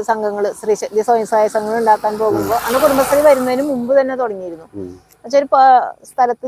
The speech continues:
Speaker 1: ചെന്ന് ഒരു ഇരുപത് പേരെ വിളിച്ചു കൂട്ടുക എന്നുള്ളൊരു പ്രധാന ഘടകമാണ്. പിന്നെ ഈ ആഴ്ചയിൽ എല്ലാ ദിവസവും മീറ്റിങ്ങിന് വരിക എന്നുള്ളതും, ആ, അതിന് കണക്ക് എഴുതി വെക്കുക, അഞ്ച് രൂപ വെച്ച് ഇതാക്കി എടുക്കുക, സമ്പാദ്യം ഉണ്ടാക്കുക, ഇതൊക്കെ അവർക്ക് പറഞ്ഞ് ബോധ്യപ്പെടുത്താൻ നമുക്ക്, ആ, പിന്നെന്ന് വെച്ചാല്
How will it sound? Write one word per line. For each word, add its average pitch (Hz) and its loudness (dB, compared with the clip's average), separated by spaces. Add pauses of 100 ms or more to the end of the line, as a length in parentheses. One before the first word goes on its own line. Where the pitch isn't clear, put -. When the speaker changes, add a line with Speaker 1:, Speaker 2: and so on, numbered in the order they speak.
Speaker 1:
ചെന്ന് 240 0
ഒരു 247 0
ഇരുപത് 240 0
പേരെ 240 4
വിളിച്ചു 233 -4
കൂട്ടുക 262 2
എന്നുള്ളൊരു 233 -2
പ്രധാന 190 -6
ഘടകമാണ്. 185 -8 (340)
പിന്നെ 214 0 (140)
ഈ - 6 (100)
ആഴ്ചയിൽ 220 0
എല്ലാ 220 -4
ദിവസവും 226 -10
മീറ്റിങ്ങിന് 202 -8
വരിക 208 2 (100)
എന്നുള്ളതും, 202 -6 (420)
ആ, 190 -2
അതിന് 196 0
കണക്ക് 208 0
എഴുതി 208 2
വെക്കുക, 196 -2 (220)
അഞ്ച് 196 -4
രൂപ 202 2
വെച്ച് 202 -4 (320)
ഇതാക്കി 190 -2
എടുക്കുക, 190 -6
സമ്പാദ്യം 190 0
ഉണ്ടാക്കുക, 190 -2
ഇതൊക്കെ 233 2
അവർക്ക് 262 0 (120)
പറഞ്ഞ് 247 2
ബോധ്യപ്പെടുത്താൻ 240 2
നമുക്ക്, 240 -8 (260)
ആ, 196 -16 (360)
പിന്നെന്ന് 196 -6
വെച്ചാല് 240 0